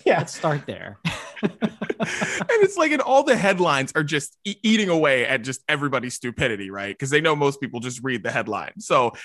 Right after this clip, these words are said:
Speaker 3: it doesn't
Speaker 2: Mm-hmm.
Speaker 3: matter what outlet it is. It really doesn't matter what outlet it is, whether it's left or right or middle, whatever, it doesn't matter. It, it's all just, like, "Doctor Seuss banned."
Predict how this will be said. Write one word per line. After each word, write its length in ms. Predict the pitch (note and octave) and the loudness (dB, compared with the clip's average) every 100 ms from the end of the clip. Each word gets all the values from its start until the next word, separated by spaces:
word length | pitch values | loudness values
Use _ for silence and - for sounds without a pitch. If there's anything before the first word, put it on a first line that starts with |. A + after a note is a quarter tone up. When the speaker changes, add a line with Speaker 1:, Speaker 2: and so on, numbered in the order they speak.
| - | -2
Speaker 3:
it 80 | |
doesn't 220 | A3 C4 D3 | 2 2 2
Speaker 2:
Mm-hmm. 60 | |
Speaker 3:
matter 240 | E3 F3 D#3+ | 2 2 2
what 200 | E3+ F3 | 2 4
outlet 380 | D#3+ D#3+ D3 C#3+ | 4 4 2 2
it 120 | C3+ C#3 | 2 -2
is. 360 | D#3 C3+ G#2+ | -4 -4 -6
It 120 | C3 F3 | -8 -8
really 420 | E3+ G#3+ A#3 F#3+ | -4 -2 0 2
doesn't 300 | F3 E3+ D3 | 2 2 0
matter 260 | D3 C3 A#2+ | 0 2 2
what 160 | C#3 | 0
outlet 320 | C#3 C#3+ C3+ C3 | 2 2 2 0
it 60 | |
is, 160 | C3+ A#2+ | 0 -2
whether 240 | A#2+ G#2+ | -8 -8
it's 140 | A2 - | -12 -12
left 460 | C#3 F3 E3+ E3+ | -4 0 0 0
or 60 | B2+ | -10
right 340 | A#2+ E3 E3+ C3 | -4 0 2 2
or 140 | A2 | -2
middle, 360 | C#3+ F3+ D#3+ B2 | 0 2 2 2
whatever, 320 | A#2 G#3 E3+ | 0 0 2
it 100 | C#3+ | -2
doesn't 200 | C#3 D#3 | -4 -6
matter. 280 | C#3 A#2 A2 - - - - | -4 -4 -4 -10 -20 -20 -10
It, 160 | E3 E3 | -6 -2
it's 200 | F3+ D3+ - | 0 0 2
all 260 | E3 E3+ | 4 4
just, 300 | D3+ D3+ D3 | 2 -4 -4
like, 340 | D#3 C3 A#2 A2 | -2 -2 -2 -2
"Doctor 340 | D#3+ C#3 C#3 | -2 -2 -6
Seuss 460 | B2 - D#3 A#2+ - | -8 -6 -6 -6 -2
banned." 520 | C#3 C#3+ A#2 G2+ F#2+ | 0 2 0 -2 -8